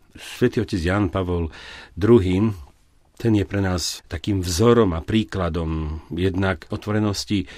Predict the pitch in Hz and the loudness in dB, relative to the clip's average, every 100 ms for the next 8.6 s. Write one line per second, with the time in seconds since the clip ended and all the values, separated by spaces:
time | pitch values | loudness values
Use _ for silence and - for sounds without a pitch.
0 | - - 87 87 85 80 87 104 - - | -16 -4 -2 0 -2 -2 -4 -6 -10 -20
1 | - - - - 95 90 123 120 107 107 | -20 -18 -18 -6 -6 -4 -4 -2 0 2
2 | 95 - - 107 95 107 95 139 135 113 | 0 -4 -6 -6 -2 -2 0 0 0 0
3 | 95 104 98 92 90 87 82 - 92 95 | 0 -2 -2 -2 -2 -2 -4 -4 -4 -6
4 | - - - 92 85 113 101 98 101 95 | -10 -18 -8 -4 0 0 0 -2 -2 -4
5 | - 55 - - - - - - 95 98 | -6 -10 -16 -20 -20 -20 -14 -6 -4 -2
6 | - 139 131 123 - 123 117 113 107 95 | -2 0 2 2 2 0 2 0 -2 -6
7 | - 80 - 85 85 85 101 92 78 - | -6 -8 -6 -6 -4 -4 -4 -4 -6 -6
8 | 107 95 95 - 95 90 | -6 -6 -8 -6 -4 -4